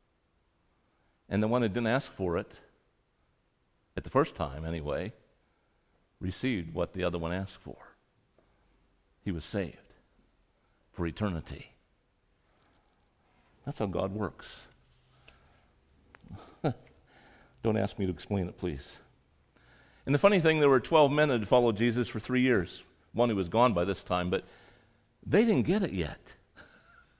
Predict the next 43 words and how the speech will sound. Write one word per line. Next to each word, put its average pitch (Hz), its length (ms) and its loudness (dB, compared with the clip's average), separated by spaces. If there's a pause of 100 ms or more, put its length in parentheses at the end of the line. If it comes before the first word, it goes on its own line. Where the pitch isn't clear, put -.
(360)
They - 60 2
were 185 60 6
still 170 240 -2
working 147 300 2
this 131 120 4
stuff 143 260 0
out. 175 220 4 (280)
And 139 100 2
here 214 140 6
was 196 120 6
this, 160 260 0 (420)
this 147 160 4
criminal 202 340 4
that 143 60 4
met 151 180 2
Jesus 151 400 2
for 139 220 2 (320)
just 190 200 -2
a 139 60 -6
few 156 200 2
hours, 151 340 8
and 123 100 2
all 139 140 4
of 135 60 -2
a - 40 -10
sudden, 127 300 2
boom, 113 420 2 (840)
he 135 100 -4
believed. 104 720 0 (1500)
And 92 100 -2
he 95 40 0
knew 113 160 2
exactly 120 400 2
what 117 120 0
to - 80 -12
say, 101 160 2
and, 95 140 -2
and 98 120 0
the 95 60 0
witness 131 380 -2
that 120 100 -4
he 131 120 0
gave 101 440 0